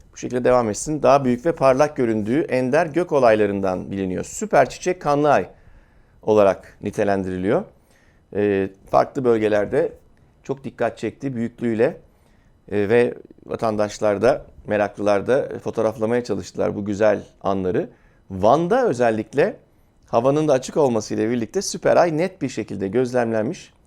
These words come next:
ve doyumsuz bir manzara ortaya çıkmış. Ee, Erek Dağı burası, burada kaydedildi. Koyunları otlatan çoban atı ve köpekleriyle ayın önünde kameralara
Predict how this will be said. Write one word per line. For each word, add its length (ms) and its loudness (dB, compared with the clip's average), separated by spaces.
ve 300 -2
doyumsuz 500 -2
bir 100 0
manzara 580 0
ortaya 520 -2
çıkmış. 540 -8
Ee, 320 0
Erek 380 4
Dağı 360 2
burası, 380 -4
burada 220 0
kaydedildi. 680 -2
Koyunları 480 0
otlatan 440 0
çoban 480 2
atı 300 2
ve 120 2
köpekleriyle 840 0
ayın 240 4
önünde 420 0
kameralara 640 -2